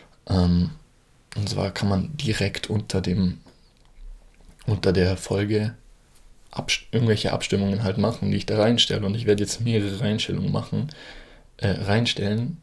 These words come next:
weil ich wissen will, was euch am meisten taugt. Deswegen habe ich auch die Abstimmung für das neue, für das neue, ähm, für das neue Thumbnail auf Instagram gemacht und mich nicht selber für eins entschieden. Der Podcast heißt nicht umsonst Document the Journey jetzt, also ja, Rebrand früher,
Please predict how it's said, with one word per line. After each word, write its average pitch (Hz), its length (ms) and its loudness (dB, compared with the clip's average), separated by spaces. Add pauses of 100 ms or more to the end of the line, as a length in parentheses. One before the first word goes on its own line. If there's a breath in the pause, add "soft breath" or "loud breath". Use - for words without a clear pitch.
(140)
weil 98 240 0
ich 95 120 -6
wissen 104 320 0
will, 101 120 2
was 101 180 0
euch 104 220 0
am 101 80 -2
meisten 98 360 -2
taugt. - 320 -6
Deswegen 104 340 -4
habe 110 140 -6
ich 104 140 -6
auch 151 100 -4
die - 160 -4
Abstimmung 101 420 -2
für 101 200 -4
das - 180 -2
neue, 104 480 -2
für - 180 -8
das 101 220 -4
neue, 104 400 -2 (400)
ähm, 101 240 -4
für - 140 -2
das 101 160 -4
neue 101 180 -2
Thumbnail 107 420 -2
auf - 140 -2
Instagram 101 460 -2
gemacht 101 300 -4
und 98 120 -4
mich 101 160 -4
nicht 104 160 -2
selber 98 260 0
für 95 200 -4
eins - 180 -4
entschieden. - 420 -2 (1120 loud breath)
Der 101 80 0
Podcast 107 560 -2
heißt 98 300 0
nicht - 480 -2 (100)
umsonst 95 760 -2
Document - 580 -2
the 90 60 0
Journey 101 400 0
jetzt, 110 360 -2
also 90 340 -2
ja, 92 220 0
Rebrand 98 540 0
früher, 98 500 -4